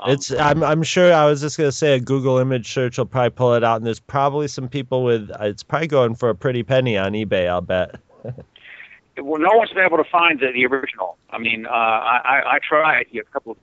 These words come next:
Speaker 1: years ago to find out who the hell has the original, and I can't find it. Um, at any rate, this film was made. Um, now, keep in mind, Jerry, Jerry and Don wrote it. Jerry and Don both directed it. Uh, Jerry acted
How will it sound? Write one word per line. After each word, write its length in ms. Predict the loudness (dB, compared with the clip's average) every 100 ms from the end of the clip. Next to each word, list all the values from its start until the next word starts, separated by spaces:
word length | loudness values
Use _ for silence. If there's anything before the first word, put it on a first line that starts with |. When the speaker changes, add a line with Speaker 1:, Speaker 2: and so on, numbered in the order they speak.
| _
Speaker 1:
years 220 | -10 -8
ago 140 | -6 -6
to 60 |
find 240 | -4 -2 -2
out 100 | -4
who 140 | -6
the 80 | -4
hell 180 | -4 -4
has 100 | -8 -10 _ _ _ _
the 60 |
original, 280 | -16 -14 -10
and 80 | -8
I 60 | -8
can't 260 | -6 -8
find 300 | -4 -4 -6
it. 80 | -10 -8
Um, 280 | -6 -6 -12 _ _ _ -20 -20 -6
at 100 | -4
any 140 | 0
rate, 200 | 0 0
this 100 | 0 -4
film 200 | 0 0
was 100 | 0
made. 460 | -2 0 0 -2 -6 -14 _ _
Um, 400 | 0 0 0 -4 _ _ -6
now, 100 | -4
keep 220 | -4 -4
in 80 | 0
mind, 220 | 0 0
Jerry, 380 | 2 4 4 0 0
Jerry 380 | 2 4 4 2
and 140 | 0
Don 320 | 0 2 2 2
wrote 240 | 2 2
it. 140 | 0 -4 -20 _ _ -6
Jerry 640 | 0 2 4 2 0 -4 _ _
and 180 | -8 -4
Don 300 | 0 0 0
both 220 | 0 0 -2
directed 420 | -2 -2 0 0
it. 120 | 0 -2 -12 _ _ _ _ -2
Uh, 360 | 0 2 0 -6 _ -16 -12 -4 0
Jerry 420 | 4 4 2 0
acted 520 | -2 -4 -2 -4